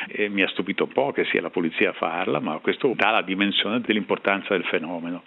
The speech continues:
Vuol dire che siamo veramente in una situazione di allarme. Eh, da tempo auspichiamo che i media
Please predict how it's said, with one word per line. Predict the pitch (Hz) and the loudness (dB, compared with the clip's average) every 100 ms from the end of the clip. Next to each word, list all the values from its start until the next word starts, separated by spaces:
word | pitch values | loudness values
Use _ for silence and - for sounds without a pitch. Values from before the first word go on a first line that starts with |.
| - | -6
Vuol | 117 | -4
dire | 78 85 82 | -2 -4 -4
che | - 85 | -2 -2
siamo | 82 80 80 85 | -2 -6 -8 -10
veramente | 85 82 95 107 - | -10 -2 0 0 2
in | 120 104 92 | 2 2 0
una | 98 90 | -2 -4
situazione | 101 92 - 104 92 | -2 -2 -2 -2 -4
di | 90 95 90 90 | -4 -4 -4 -2
allarme. | 90 90 82 78 78 78 85 - | 0 0 -2 -6 -8 -8 -10 -12
Eh, | 98 98 | -14 -4
da | 101 | -2
tempo | 101 117 117 87 | 2 0 0 -2
auspichiamo | 87 - 87 107 101 98 107 104 110 | -2 -2 0 2 2 2 0 -2 -2
che | - 95 | 0 0
i | 98 104 | 0 -2
media | 92 101 104 107 120 135 | 0 2 2 2 0 0